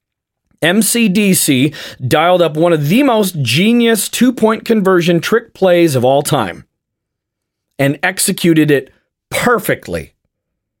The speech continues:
The ball went to sixty-eight Taylor Decker, and then the flag came.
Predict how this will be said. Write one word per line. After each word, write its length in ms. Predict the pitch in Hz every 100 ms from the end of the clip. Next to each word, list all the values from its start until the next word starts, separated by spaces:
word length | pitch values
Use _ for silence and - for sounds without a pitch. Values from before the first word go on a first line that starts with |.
| _ _ _ _ _
The 80 | 117
ball 300 | 101 147 190
went 320 | 175 180 185
to 120 | -
sixty-eight 800 | 107 - 196 196 208 185 180 190
Taylor 360 | - 165 170 170
Decker, 520 | 156 180 190 254 233 _ _ _ _ _ _ _ _ _ _ _ _ _ _ _ _ -
and 140 | 120
then 140 | 127 151
the 60 |
flag 360 | 160 151 117 98
came. 300 | 113 85 76